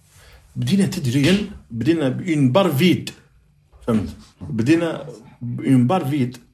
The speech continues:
ومن بعد كل من رياضي يطلع في الميزان يحس تحسن، يحس لابار هذيك بدات تحسنيه، يطلع يفا-، بروغريسي حاجة تدريجيا خفيفة خلاص. مع لي كومبليمون، مع التغذية الجيدة، مع النوم الجيد والنفسية الجيدة.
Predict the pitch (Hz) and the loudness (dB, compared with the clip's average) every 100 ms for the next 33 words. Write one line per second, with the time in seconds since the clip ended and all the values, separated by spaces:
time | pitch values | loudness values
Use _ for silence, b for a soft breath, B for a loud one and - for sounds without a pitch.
0 | - 135 160 208 - 185 165 156 156 170 | -2 2 2 0 -2 -2 -2 0 0 0
1 | 120 107 147 175 123 - 135 131 131 139 | -2 -4 -4 -2 -4 -2 0 0 0 -2
2 | 120 156 143 - 123 202 220 285 285 - | -2 -4 -6 -6 -4 -4 -4 -6 -8 -14
3 | _ - - 151 120 123 123 123 127 123 | _ -20 -10 -6 0 0 2 2 0 -4
4 | 113 135 - 120 - 175 214 B B B | -4 -4 -6 -10 -6 -2 -2 B B B
5 | 147 170 113 113 139 - - 151 131 127 | 0 2 0 0 -2 -4 -6 -2 0 0
6 | 123 127 120 - - 151 127 123 135 127 | -2 -4 -6 -10 -4 0 0 -2 -4 0
7 | 123 147 160 - 135 117 104 - B B | 2 2 0 -4 -4 -2 -4 -6 B B
8 | B 117 185 233 117 110 110 - 101 120 | B 2 2 -2 -6 -4 -4 -4 -2 -2
9 | 180 113 120 113 107 104 107 117 107 120 | -2 -4 -2 0 0 0 0 0 2 0
10 | 120 127 113 98 107 143 175 - b b | 2 2 2 0 0 0 -2 -8 b b
11 | b - 120 131 - 131 107 113 98 | b -2 2 2 0 0 2 0 -2